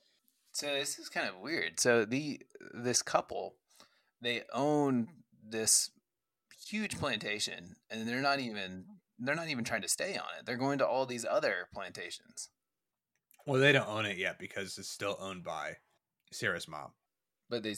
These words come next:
Speaker 1: they still, it still almost kinda looks like they're intentionally staying away from the Myrtle plantation.
Speaker 2: Yeah, to so-, to some extent, yeah. But they owned, I think they owned other plantations, so they lived not super far away. These plantations weren't, like,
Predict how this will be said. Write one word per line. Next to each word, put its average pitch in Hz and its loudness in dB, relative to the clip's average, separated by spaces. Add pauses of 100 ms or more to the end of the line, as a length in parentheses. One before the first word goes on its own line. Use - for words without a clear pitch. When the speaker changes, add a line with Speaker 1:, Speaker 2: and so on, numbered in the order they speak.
Speaker 1:
they 101 -6
still, 110 0
it 110 -4
still 175 -2
almost 113 -2
kinda 113 -4
looks 104 -8
like 107 -6
they're 98 -8
intentionally 107 -6
staying 98 -6
away 90 -6
from 92 -8
the 101 -6
Myrtle 95 -4
plantation. - -12 (180)
Speaker 2:
Yeah, 113 4
to 117 -6
so-, - -2
to 143 -4
some 147 0
extent, 90 -8
yeah. 90 -6 (200)
But 139 0
they 160 8
owned, 139 4 (220)
I - 6
think 160 0 (200)
they 123 6
owned 123 2
other 104 2
plantations, 98 -8
so 120 0
they 110 6
lived 101 0 (300)
not 170 6
super 175 2
far 127 8
away. 95 4
These 92 -6
plantations 120 -2
weren't, 104 -6
like, 95 0